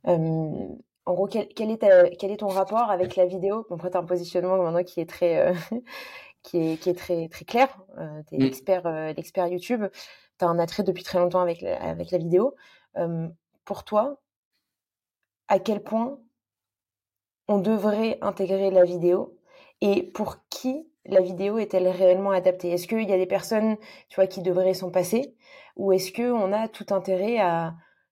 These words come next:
Speaker 1: à, comme on le disait en tout début de podcast, à multiplier les points d'entrée, multiplier les plateformes sur lesquelles on est pour justement toucher potentiellement une audience qui ne nous aurait pas connus si on était resté sur, euh,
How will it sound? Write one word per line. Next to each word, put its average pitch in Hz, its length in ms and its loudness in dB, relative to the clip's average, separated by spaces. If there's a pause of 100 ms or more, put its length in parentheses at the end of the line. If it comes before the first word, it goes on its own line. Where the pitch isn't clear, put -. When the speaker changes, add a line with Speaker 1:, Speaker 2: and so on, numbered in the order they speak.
(460)
Speaker 1:
à, 180 300 0
comme 185 240 -2
on 185 80 4
le 196 100 2
disait 190 300 0
en 196 120 2
tout 185 120 -6
début 180 240 -2
de 170 40 -12
podcast, 180 560 -2 (120)
à 180 100 2
multiplier 190 920 -2 (300)
les 180 140 2
points 180 180 2
d'entrée, 180 360 2
multiplier 190 680 -4
les 180 180 4
plateformes 185 380 2
sur 185 160 -6
lesquelles 180 320 2
on 175 260 0
est 214 120 2
pour 175 200 -6
justement 190 360 -4
toucher 208 280 -6
potentiellement 185 480 0
une 190 140 2
audience 185 400 2 (420)
qui 196 120 -8
ne 180 100 0
nous 180 140 2
aurait 175 180 2
pas 190 140 2
connus 196 300 -2
si - 120 -10
on 175 60 -4
était 175 200 0
resté 175 300 -2
sur, 180 300 -2
euh, 160 120 -2